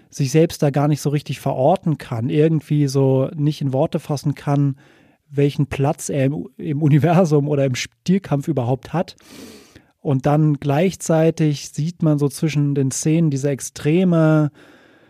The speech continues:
traditionsreiche Vorbereitung auf den Stierkampf, also dieses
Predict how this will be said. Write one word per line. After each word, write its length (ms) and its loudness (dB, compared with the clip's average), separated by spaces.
traditionsreiche 1300 0
Vorbereitung 1000 0
auf 180 -4
den 140 0
Stierkampf, 1040 -2
also 280 -4
dieses 600 -6